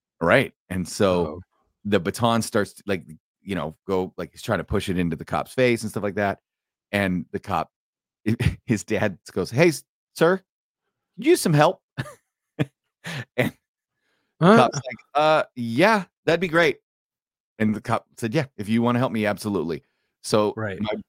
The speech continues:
Speaker 1: buddy and his dad stepped in and whooped the shit <laughs> out of this guy and just beat the dog snot out of him, to the point where when they were done, they looked at the cop,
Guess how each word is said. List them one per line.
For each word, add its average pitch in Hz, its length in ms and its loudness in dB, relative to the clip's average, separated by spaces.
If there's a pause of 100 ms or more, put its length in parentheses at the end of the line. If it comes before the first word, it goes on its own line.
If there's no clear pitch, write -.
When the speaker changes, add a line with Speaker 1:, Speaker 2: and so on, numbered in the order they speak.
Speaker 1:
buddy 113 380 -2
and 101 200 -2
his 127 180 -2
dad 110 440 -2 (500)
stepped - 520 -4
in 123 340 0
and 95 380 -6
whooped 113 380 0 (500)
the 98 240 0
shit - 720 -2
<laughs> - 20 -12
out - 1000 -16
of 123 120 0
this - 300 -8 (200)
guy 107 340 -6 (420)
and 117 160 0
just 107 300 -4
beat 123 280 0
the 123 60 -6
dog 104 480 0
snot 87 400 -6
out 80 180 -4
of 65 80 -16
him, 76 200 -10 (1000)
to 135 100 4
the 120 100 2
point 123 340 -2
where 104 220 2
when 107 160 2
they 110 80 2
were 104 120 0
done, 113 320 2
they 101 100 2
looked 104 200 0
at 92 80 -6
the - 60 -8
cop, 98 380 -4